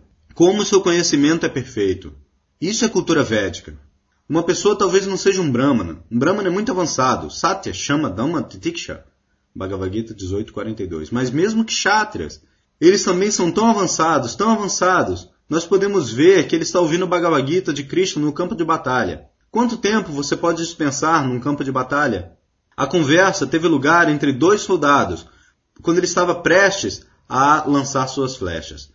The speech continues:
Shastra Sampate. Simplesmente nós estamos indo para ele se tornou muito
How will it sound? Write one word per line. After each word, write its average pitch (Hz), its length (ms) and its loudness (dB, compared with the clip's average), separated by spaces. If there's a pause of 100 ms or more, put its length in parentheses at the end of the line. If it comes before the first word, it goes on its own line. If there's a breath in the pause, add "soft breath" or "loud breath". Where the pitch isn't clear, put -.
Shastra - 800 0 (120)
Sampate. 95 760 -6 (340)
Simplesmente 185 680 -2
nós 175 440 -2
estamos 147 600 -4
indo 151 260 0
para 113 500 -4 (800)
ele 226 140 2
se - 100 -8
tornou 190 540 2
muito 185 920 0